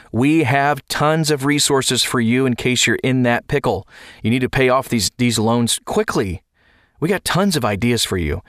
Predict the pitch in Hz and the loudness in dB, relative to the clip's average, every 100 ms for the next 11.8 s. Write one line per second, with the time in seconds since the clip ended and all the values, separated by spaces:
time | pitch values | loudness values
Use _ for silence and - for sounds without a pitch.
0 | - - - 156 151 123 127 95 110 - | -20 -6 -2 0 0 0 0 -2 -4 -2
1 | 123 123 131 - 127 107 101 - - 104 | 0 2 0 0 -2 0 -2 -2 -2 -2
2 | 95 - 120 82 67 - - - - 117 | -2 -2 -2 -2 -6 -12 -20 -12 -6 0
3 | 127 143 143 120 127 - 117 107 107 90 | 0 2 0 0 -2 0 -2 0 -2 0
4 | 104 143 135 - - 120 120 110 98 95 | 0 2 2 0 -2 -2 0 0 0 -2
5 | - 151 - 156 151 - - - - - | -2 -2 0 0 -2 -6 -20 -8 -2 0
6 | 123 98 - 120 135 131 98 92 120 - | 0 0 -2 -2 0 0 0 0 -2 0
7 | 113 113 - 113 117 - - - 107 - | 0 0 0 0 -2 -12 -8 -4 -2 -2
8 | 151 139 131 110 120 - 120 104 110 113 | -2 0 0 0 -2 -2 -4 -2 -2 0
9 | - 101 - 110 - 110 101 110 101 95 | 0 0 0 -2 -2 -2 0 0 0 -2
10 | - - - 117 104 127 135 131 123 87 | -8 -8 -2 -2 0 0 0 0 0 0
11 | 110 113 113 95 90 101 85 - | 0 0 0 0 0 0 -2 -4